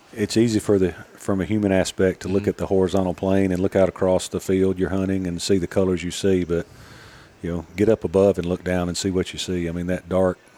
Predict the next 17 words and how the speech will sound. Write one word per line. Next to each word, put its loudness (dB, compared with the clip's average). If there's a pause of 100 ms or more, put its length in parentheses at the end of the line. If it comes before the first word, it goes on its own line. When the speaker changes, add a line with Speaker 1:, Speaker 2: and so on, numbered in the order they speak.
(180)
Speaker 1:
especially -2
the -4
area 0
we're -2
in -4
now, -2
that -6
Delta 0
dirt, 2 (800)
um, -8 (100)
you -6
know, -2
it's -6
one -2
of -4
the -2
worst -2